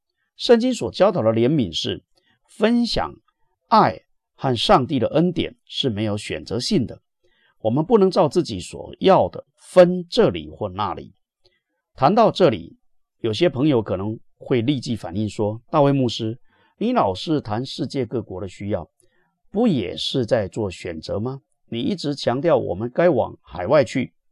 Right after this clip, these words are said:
不就表示你比较看重海外的需要，而不关心本地的需求吗？你不是也做了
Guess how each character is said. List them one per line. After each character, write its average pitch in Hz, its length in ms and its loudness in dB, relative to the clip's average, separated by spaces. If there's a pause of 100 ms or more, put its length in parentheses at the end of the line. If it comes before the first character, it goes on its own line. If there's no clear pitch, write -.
(400)
不 175 140 4
就 220 360 4 (200)
表 92 260 0
示 175 280 2
你 117 180 0
比 104 180 -8
较 123 160 0
看 120 180 -4
重 107 220 -4
海 90 160 -6
外 123 160 4
的 113 80 2
需 127 180 -4
要， 131 200 -2 (200)
而 120 220 2
不 170 220 -4
关 175 260 4
心 170 520 -2
本 80 300 -6
地 135 200 0
的 104 120 -4
需 147 240 -4
求 98 220 -4
吗？ 131 220 -2 (680)
你 87 160 -8
不 123 140 -4
是 190 240 2
也 87 160 -2
做 160 240 2
了 101 160 0